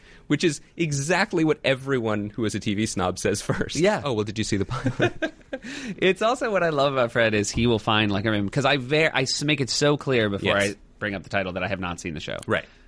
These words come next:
Speaker 2: And then you tell Fred, and he says, "Have you seen it?" He's like, "Have
Speaker 1: Yeah,
Speaker 2: you
Speaker 1: he's
Speaker 2: seen
Speaker 1: like,
Speaker 2: the pilot?"
Speaker 1: "Oh my God." Yeah, he's, he's so, he's so appalled by you. Um, but the benefit of this glut of television is that it's allowed very talented people like yourself to just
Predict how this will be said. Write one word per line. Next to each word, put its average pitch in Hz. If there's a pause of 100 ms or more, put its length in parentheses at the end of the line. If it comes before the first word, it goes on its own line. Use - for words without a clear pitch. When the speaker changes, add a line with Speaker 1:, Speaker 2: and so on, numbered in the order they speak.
(200)
Speaker 2:
And 107
then 107
you 107
tell 101
Fred, 87
and 92
he 92
says, 87
"Have 87
you 87
seen 58
it?" -
He's -
like, -
"Have -
Speaker 1:
Yeah, -
Speaker 2:
you 214
Speaker 1:
he's 110
Speaker 2:
seen 104
Speaker 1:
like, 85
Speaker 2:
the -
pilot?" 98
Speaker 1:
"Oh 127
my 98
God." 139 (160)
Yeah, -
he's, 147
he's 139
so, 143
he's 143
so 131
appalled 208
by 104
you. 90 (580)
Um, 113 (260)
but 113
the 117
benefit 113
of 82
this 82
glut 73
of 76
television 67
is 85
that 85
it's -
allowed 90 (640)
very 110
talented 82
people 82
like 80
yourself 80
to 90
just 98